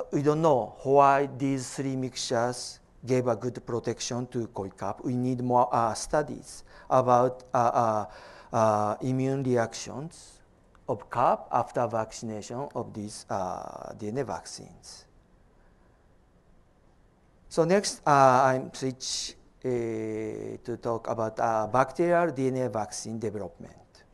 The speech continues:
The first trial is a Nocardia cereure. Uh, this is a, a kind of the intracellular pathogens. So, uh, treatment is not easy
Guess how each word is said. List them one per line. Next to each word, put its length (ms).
The 100
first 360
trial 500
is 300
a 120
Nocardia 680
cereure. 580
Uh, 360
this 380
is 260
a, 200
a 180
kind 280
of 80
the 160
intracellular 840
pathogens. 760
So, 500
uh, 240
treatment 580
is 160
not 400
easy 600